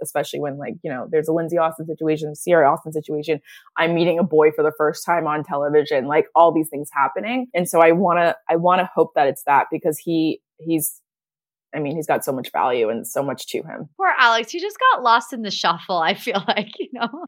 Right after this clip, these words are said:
Speaker 1: Yeah. I, I care very much for Alex. So it, it's, it was tough to see him cut, but then I think the way he's responding to it is just, like, very much in his character. And it's, like, very cool the way he's going about it.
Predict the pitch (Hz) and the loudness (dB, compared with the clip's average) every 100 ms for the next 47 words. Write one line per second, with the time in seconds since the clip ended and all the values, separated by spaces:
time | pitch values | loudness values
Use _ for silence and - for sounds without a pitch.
0 | 311 240 165 135 110 151 _ - 196 196 | 0 4 4 4 -2 -6 _ 2 4 4
1 | - 185 196 202 226 196 170 170 214 170 | 4 4 4 2 2 4 4 -2 -4 0
2 | 160 156 135 - 147 135 127 113 - - | 2 2 -2 -4 -2 2 4 2 -2 -2
3 | 170 156 143 147 - - - - 170 165 | 0 4 4 2 -2 -16 -10 4 4 4
4 | - - - - 180 180 165 - - - | -2 -8 -8 -6 -4 -2 -4 -6 -12 -10
5 | - 185 - 277 - 302 302 - - - | 0 0 0 -4 -2 -2 -2 0 0 2
6 | 180 160 151 151 - 170 170 170 170 170 | 0 0 -2 -4 -4 -2 -2 -2 2 6
7 | 160 175 156 160 - 147 123 143 156 156 | 6 4 -2 -4 -4 -6 -2 -4 -2 0
8 | 147 147 160 - 143 151 170 160 156 143 | 0 0 -4 -4 -4 0 2 2 0 -4
9 | - - 160 139 135 - 120 135 - 90 | -8 -4 0 0 -2 -4 -2 -4 -4 -4
10 | 107 107 - 160 190 170 - - 165 135 | -2 -4 -6 -2 -2 -2 -4 0 2 2
11 | 135 117 107 - 73 - 60 - | 2 0 -2 -6 -6 -4 -4 -6